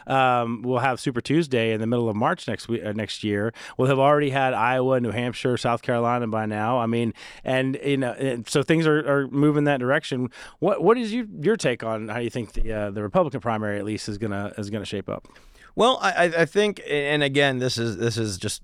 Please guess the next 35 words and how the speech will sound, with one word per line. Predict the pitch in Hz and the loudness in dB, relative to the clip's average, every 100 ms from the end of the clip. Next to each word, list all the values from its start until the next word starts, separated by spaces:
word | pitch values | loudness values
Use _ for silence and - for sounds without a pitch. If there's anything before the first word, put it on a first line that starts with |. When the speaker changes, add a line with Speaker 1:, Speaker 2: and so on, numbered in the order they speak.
| - | -8
Speaker 2:
rank | 107 123 120 - | 0 0 0 -2
punditry, | 123 117 98 104 101 101 | 0 0 -2 -2 -2 0
so, | 101 98 87 | 0 0 -2
uh, | 90 127 | 0 2
Speaker 1:
Yeah, | 147 135 | 2 0
Speaker 2:
buckle | 110 117 | -2 0
Speaker 1:
yeah, | 135 | -2
Speaker 2:
up. | 110 - | -4 -12
Speaker 1:
sure. | - 131 127 170 | -8 -6 -2 4
Speaker 2:
Um, | 175 180 170 | 6 6 4
I, | 165 180 | 2 4
I, | 160 170 160 165 165 | 4 2 2 2 4
I | |
Speaker 1:
Hot | 175 - | 4 2
takes, | 170 147 - - 123 | 0 0 -2 -8 -2
look | 151 147 | 0 0
Speaker 2:
<laughs> | |
Speaker 1:
out. | 120 - - | -4 -6 -4
Speaker 2:
E-, | 170 160 | -2 0
exactly. | 175 147 151 120 123 | -2 2 2 2 0
I | 151 165 | 2 2
do | 139 180 202 208 208 202 - - - | 0 0 2 2 2 0 -2 -20 -20
think | - 160 160 147 | -2 0 0 0
there | 151 147 | 0 2
is | 147 156 147 | 0 0 0
a | |
bit | 139 107 135 135 | -2 0 2 2
more | 123 120 120 120 123 | 0 0 4 4 2
of | 113 117 110 | 0 -2 0
a | 113 110 104 101 - _ _ _ _ - - | 0 2 2 -2 -6 _ _ _ _ -20 -20
flavor | - 123 131 131 123 | -4 2 2 2 0
for | - 113 113 113 - | 0 0 2 0 -2
a | 104 | -4
populist | - - 117 135 131 123 135 | -4 -4 -2 0 0 0 -2
message. | 127 120 131 120 | -2 -2 -4 -6